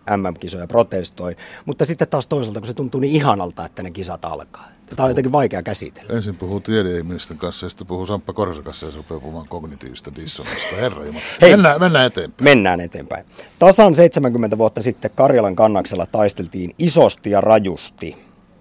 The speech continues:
Speaker 1: Yhdeksäs päivä kesäkuuta tuhat yhdeksänsataaneljäkymmentäneljä alkoi Kannaksen suurhyökkäys, ja se muistetaan etenkin siitä, että Suomi onnistui tuolloin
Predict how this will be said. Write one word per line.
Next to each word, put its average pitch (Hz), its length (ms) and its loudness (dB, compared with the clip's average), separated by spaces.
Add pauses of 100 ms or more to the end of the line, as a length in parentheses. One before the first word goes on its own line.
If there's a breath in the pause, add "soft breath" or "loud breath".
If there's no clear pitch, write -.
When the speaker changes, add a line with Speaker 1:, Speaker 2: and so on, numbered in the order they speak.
(240)
Speaker 1:
Yhdeksäs 127 420 0
päivä 101 300 2
kesäkuuta 95 720 -6
tuhat 101 160 -8
yhdeksänsataaneljäkymmentäneljä 92 1120 -6
alkoi 87 340 -10
Kannaksen 120 480 2
suurhyökkäys, 101 800 -2
ja 98 100 0 (260 loud breath)
se - 100 -4
muistetaan 139 400 4
etenkin 110 280 0
siitä, 101 300 -2
että 87 200 -10
Suomi 120 300 -2
onnistui 95 560 -6 (380)
tuolloin 92 460 -2